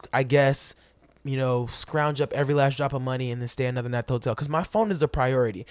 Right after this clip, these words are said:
And if I went with them, I felt that I would not have found my phone, you know? So I decided to stay. They left me behind. Shout out the Ray fam. You all were great. Thank you for waiting, but,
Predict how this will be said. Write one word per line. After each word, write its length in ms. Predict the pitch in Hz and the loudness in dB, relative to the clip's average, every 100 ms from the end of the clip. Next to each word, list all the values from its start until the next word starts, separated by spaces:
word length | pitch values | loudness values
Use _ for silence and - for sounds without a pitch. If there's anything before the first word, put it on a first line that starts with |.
| - - | -18 -10
And 120 | 147 | -4
if 140 | 151 | 2
I 120 | 175 165 | 4 4
went 240 | 160 170 | 2 0
with 220 | 160 143 | -2 -2
them, 340 | 156 170 196 233 _ _ - | -4 -4 -4 -10 _ _ -4
I 140 | 147 | -4
felt 360 | 156 - 156 - | -4 -4 -4 -2
that 80 | 127 | -4
I 80 | 131 | -2
would 200 | 135 127 | -4 -4
not 140 | 123 | -6
have 80 | 120 | -6
found 240 | 131 113 | -6 -6
my 100 | 110 | -8
phone, 340 | 107 85 53 - | -10 -14 -16 -16
you 80 | 120 | -10
know? 220 | 113 110 - - | -8 -8 -10 -16
So 140 | - | 0
I 100 | 147 | 4
decided 360 | 175 175 180 170 | 4 6 6 6
to 100 | 170 | 4
stay. 560 | - 160 151 147 151 160 _ _ | 2 6 8 6 4 0 _ _
They 100 | - | -2
left 260 | 143 147 143 | 4 4 2
me 80 | 143 | -2
behind. 600 | 135 143 139 131 131 131 - - | 0 0 2 2 0 -4 -8 -12
Shout 260 | - 180 175 | 4 8 10
out 320 | 175 - - - - | 10 8 -8 -12 -2
the 120 | 160 | 2
Ray 240 | 151 156 | 4 4
fam. 360 | 156 156 147 147 | 4 0 -2 0
You 100 | 151 | 2
all 100 | 151 | 2
were 120 | 147 | 2
great. 340 | 131 143 143 | 0 2 2
Thank 180 | - 151 | -2 -4
you 60 | 151 | -2
for 120 | 143 | 0
waiting, 360 | 139 135 131 127 | 0 0 0 -2
but, 240 | 120 - | -2 -4